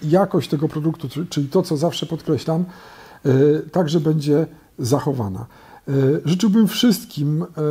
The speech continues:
żeby mogli wydawać książki w tej, e, jakości, tej klasy, co, e, co wydawnictwo Klinika Języka. To jest oczywiście pycha z mojej strony,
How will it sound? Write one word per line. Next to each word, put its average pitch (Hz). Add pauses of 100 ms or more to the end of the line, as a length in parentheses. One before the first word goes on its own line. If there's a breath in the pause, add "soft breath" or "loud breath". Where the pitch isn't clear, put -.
(280)
żeby 143
mogli 160
wydawać 156
książki 160
w -
tej, 160
e, 143 (680)
jakości, 143
tej 165
klasy, 156
co, 147 (720)
e, 143
co 135
wydawnictwo 147
Klinika 151
Języka. 143
To 165
jest 180
oczywiście 160
pycha 151
z 123
mojej 127
strony, 135